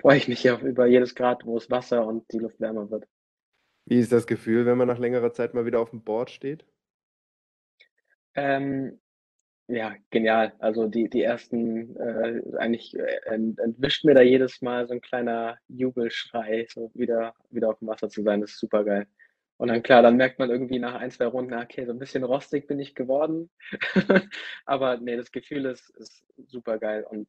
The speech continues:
Speaker 1: das, äh, die Vorfreude wächst ja auch an jedem Tag, den man nicht fährt. Und gerade wenn die Zeit dann länger ist, äh, und man vielleicht auch mal ein bisschen Abstand wieder dazu hatte, ist, ist, äh, die Vorfreude gigantisch und dann das Gefühl, endlich wieder auf dem Wasser zu sein,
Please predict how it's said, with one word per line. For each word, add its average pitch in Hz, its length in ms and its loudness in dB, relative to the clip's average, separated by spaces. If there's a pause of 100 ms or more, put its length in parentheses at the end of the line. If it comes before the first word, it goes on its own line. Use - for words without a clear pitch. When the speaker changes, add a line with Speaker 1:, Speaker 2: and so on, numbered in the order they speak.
Speaker 1:
das, - 240 -12
äh, 110 460 2 (100)
die 117 80 0
Vorfreude 123 640 4
wächst 131 300 0
ja 110 160 -4
auch 113 180 -10
an 113 140 -10
jedem 120 260 -4
Tag, 117 320 -12
den 110 140 -10
man 107 120 -10
nicht 123 220 -10
fährt. 110 320 -4 (460)
Und 120 200 -12
gerade 117 280 6
wenn 117 100 2
die 113 80 2
Zeit 117 320 0
dann 110 300 0
länger 123 420 2
ist, 127 420 -2
äh, 117 140 -4
und 117 160 -10
man 113 160 -6
vielleicht 120 180 -2
auch 113 60 -4
mal 113 80 -6
ein 110 60 -4
bisschen 120 260 -10
Abstand 120 480 -4
wieder 117 200 4
dazu 110 320 -2
hatte, 113 260 -2
ist, - 560 -2
ist, - 260 -14
äh, 110 320 -4 (420)
die 113 60 -10
Vorfreude 110 540 0
gigantisch 107 520 -4
und 107 60 -4
dann 104 120 -4
das 104 120 -10
Gefühl, 107 300 -2
endlich 110 320 -2
wieder 110 100 -2
auf 107 60 -8
dem 110 100 -4
Wasser 110 200 -4
zu 110 140 -10
sein, 104 360 0